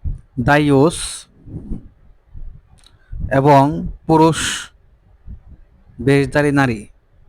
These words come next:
হাদিসটি রয়েছে সহিহুল জামে আলবানী, হাদিস নাম্বার তিনশো তেষট্টি, সহিহ বুখারী, হাদিস নম্বর পাঁচ হাজার আটশো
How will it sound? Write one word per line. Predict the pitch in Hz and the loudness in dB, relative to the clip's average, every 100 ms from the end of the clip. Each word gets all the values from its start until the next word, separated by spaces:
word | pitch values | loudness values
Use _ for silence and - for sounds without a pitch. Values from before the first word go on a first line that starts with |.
| _ - - _ - - - - - - - - - - - - _ - - - - _ _ - - - - - - | _ -20 -20 _ -20 -20 -10 -8 -8 -12 -18 -20 -18 -18 -20 -20 _ -20 -20 -20 -20 _ _ -14 -12 -14 -16 -18 -12
হাদিসটি | 135 151 - | -4 -4 0
রয়েছে | 180 180 160 143 151 | 0 0 0 0 -2
সহিহুল | - 160 156 165 165 | -4 -2 2 2 0
জামে | 139 156 147 127 156 196 - _ - _ _ - - - | 0 0 2 0 -2 -6 -14 _ -20 _ _ -20 -20 -10
আলবানী, | - 147 143 151 143 135 180 175 - _ _ _ - | -2 0 2 2 2 0 -2 -6 -12 _ _ _ -2
হাদিস | 131 127 | -2 0
নাম্বার | 151 147 143 139 139 - - - - - - _ _ | 0 2 4 4 0 -4 -14 -20 -20 -20 -20 _ _
তিনশো | - 143 - 147 | -2 0 2 0
তেষট্টি, | 156 147 160 - 180 190 214 - - - - | 0 -2 -4 0 0 0 -4 -8 -16 -14 -14
সহিহ | - 143 143 | -4 0 2
বুখারী, | 151 156 165 143 156 147 | 2 2 2 2 0 -6
হাদিস | - 143 - | -4 -4 0
নম্বর | 151 143 143 147 156 - - - - - - - - - _ _ - | 2 4 4 4 -2 -12 -18 -18 -18 -20 -20 -20 -20 -20 _ _ -4
পাঁচ | 151 - | -2 0
হাজার | 147 147 151 147 | 0 4 4 2
আটশো | 147 - - 147 147 | 0 -4 -2 2 2